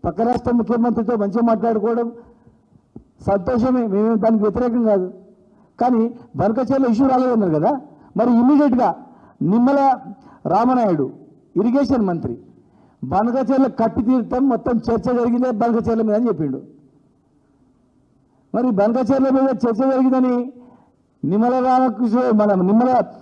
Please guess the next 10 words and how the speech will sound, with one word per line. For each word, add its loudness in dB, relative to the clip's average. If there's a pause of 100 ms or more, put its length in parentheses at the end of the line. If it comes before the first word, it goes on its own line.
(200)
రామనాయుడు 2
అన్నప్పుడు 0 (1500)
మరి 2
ఆయన 2
బంక 0
తీయాలి 2
కదా, 0
అడగాలి 2
కదా, 0
ఏమా, 2